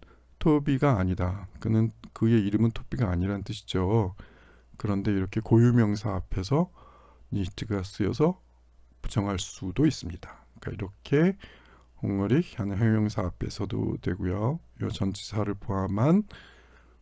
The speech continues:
구절, 예, 앞에서도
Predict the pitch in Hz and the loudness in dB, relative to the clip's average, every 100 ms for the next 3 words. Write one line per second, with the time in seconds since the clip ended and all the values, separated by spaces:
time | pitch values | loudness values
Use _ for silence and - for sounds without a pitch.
0 | _ _ _ _ _ _ _ _ _ _ | _ _ _ _ _ _ _ _ _ _
1 | _ _ - 110 110 113 160 240 _ _ | _ _ -8 -2 4 4 4 0 _ _
2 | _ _ _ _ _ _ _ _ _ - | _ _ _ _ _ _ _ _ _ -6
3 | 87 85 - - _ _ - - _ _ | -4 -4 -14 -20 _ _ -20 -20 _ _
4 | - - _ - 107 104 117 - 107 131 | -20 -20 _ -12 -8 2 2 4 2 2
5 | 196 | 2